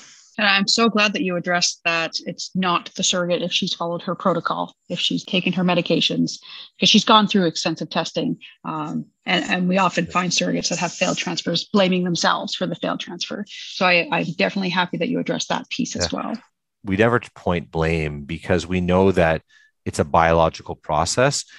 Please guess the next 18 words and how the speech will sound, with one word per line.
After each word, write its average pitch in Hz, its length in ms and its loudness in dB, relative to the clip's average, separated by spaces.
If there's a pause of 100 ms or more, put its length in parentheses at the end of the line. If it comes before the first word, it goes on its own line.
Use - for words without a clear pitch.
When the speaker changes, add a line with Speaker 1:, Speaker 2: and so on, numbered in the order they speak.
(180)
Speaker 2:
that 90 100 0
has 87 200 2
inherent 85 480 -2
limitations 78 680 -8
in 71 140 -8
it. - 200 -14 (680)
Look, 101 160 -2
when 98 100 0
I 113 120 6
V 127 140 6
F 98 80 2
started 104 340 2
forty 92 240 -4
years 92 240 -2
ago, 78 420 -6
the 92 120 0
implantation 95 640 -2
rate 78 320 -4